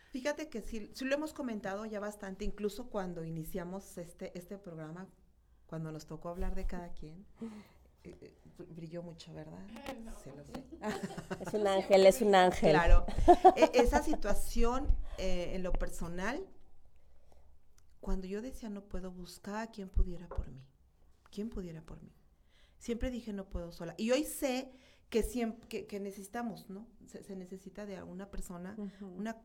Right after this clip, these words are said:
Speaker 1: quien te acompañe, quien te contenga, pero solamente eso, no que te diga qué
Speaker 4: Ujú.
Speaker 1: hacer. Entonces, una cultura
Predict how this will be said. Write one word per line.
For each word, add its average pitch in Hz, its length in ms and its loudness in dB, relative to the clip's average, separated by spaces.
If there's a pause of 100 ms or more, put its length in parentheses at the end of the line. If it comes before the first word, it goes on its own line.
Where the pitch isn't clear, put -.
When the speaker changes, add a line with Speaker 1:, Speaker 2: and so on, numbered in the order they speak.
Speaker 1:
quien 190 180 -10
te 190 80 -10
acompañe, 175 480 -14
quien 180 180 -16
te 180 100 -16
contenga, 160 560 -14 (500)
pero 190 180 6
solamente 254 600 -6
eso, 220 200 -6
no 180 160 -8
que 285 120 -10
te 233 160 -8
diga 196 260 -8 (160)
qué 190 140 -4
Speaker 4:
Ujú. 180 220 -8
Speaker 1:
hacer. 190 460 -4 (640)
Entonces, 220 460 -4
una 311 260 -4
cultura 233 840 -4